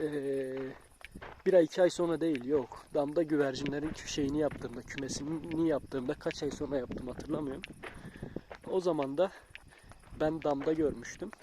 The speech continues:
Ama yavru ok yılanı diye şey yapmadım. Yani zaten çok hızlı kaçıyor, isteseniz de bir şey yapamıyorsunuz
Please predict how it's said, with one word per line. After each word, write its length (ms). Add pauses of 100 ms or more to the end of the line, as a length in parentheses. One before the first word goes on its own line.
(140)
Ama 160
yavru 420
ok 300
yılanı 300
diye 260 (1080)
şey 160
yapmadım. 420 (720)
Yani 180
zaten 300
çok 320
hızlı 240
kaçıyor, 400
isteseniz 520
de 80
bir 40
şey 160
yapamıyorsunuz 600